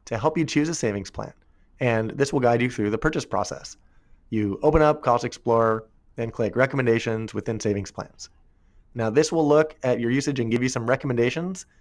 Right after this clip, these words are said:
and it might say something like, "We suggest you spend two dollars and forty cents of hourly savings plan commitment." It'll project the savings, and it will try and take into account variable usage or temporary usage spikes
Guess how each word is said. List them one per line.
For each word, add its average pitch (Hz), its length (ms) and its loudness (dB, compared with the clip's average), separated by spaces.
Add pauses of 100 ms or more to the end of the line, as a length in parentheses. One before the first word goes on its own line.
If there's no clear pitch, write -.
(200)
and 123 200 -2
it 120 40 -2
might 123 200 0
say 117 180 0
something 113 300 -2
like, 110 280 -2 (440)
"We 165 140 6
suggest 160 340 0
you 143 80 2
spend 123 420 0
two 165 120 2
dollars 131 280 4
and 113 100 -6
forty 139 220 2
cents 123 300 0
of 104 240 0
hourly 117 320 2
savings 110 380 -2
plan 98 260 -4
commitment." 131 400 0 (720)
It'll 127 160 2
project 120 300 2
the 156 60 0
savings, 113 460 -2 (320)
and 127 100 -4
it 120 40 -2
will 117 100 -2
try 170 280 -2
and 185 80 -4
take 175 180 -4
into 151 140 0
account 123 360 -2 (340)
variable 127 480 4
usage 131 420 2
or 110 120 2
temporary 127 380 -2
usage 113 320 -4
spikes - 480 -2